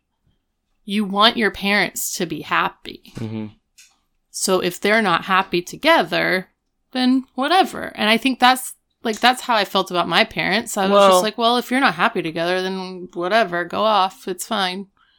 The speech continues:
Speaker 2: I think when you're talking, like, young children with, or, or even teenagers, really, like, you want,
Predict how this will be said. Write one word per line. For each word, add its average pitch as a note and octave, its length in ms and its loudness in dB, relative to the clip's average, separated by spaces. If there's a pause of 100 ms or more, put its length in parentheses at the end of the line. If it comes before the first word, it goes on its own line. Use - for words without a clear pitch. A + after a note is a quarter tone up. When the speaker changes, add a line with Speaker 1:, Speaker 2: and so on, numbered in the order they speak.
Speaker 2:
I F#3 100 0
think A#3+ 160 0
when G#3 100 4
you're E3 80 4
talking, D3 380 6
like, A2+ 220 2
young A#2+ 220 2
children G#2+ 540 -2
with, - 220 -8 (920)
or, C3 320 4
or C#3 220 2
even A3+ 360 2
teenagers, A2+ 580 2
really, A#2 400 2 (220)
like, C#3+ 180 -4
you F#3 100 -2
want, F#3+ 280 4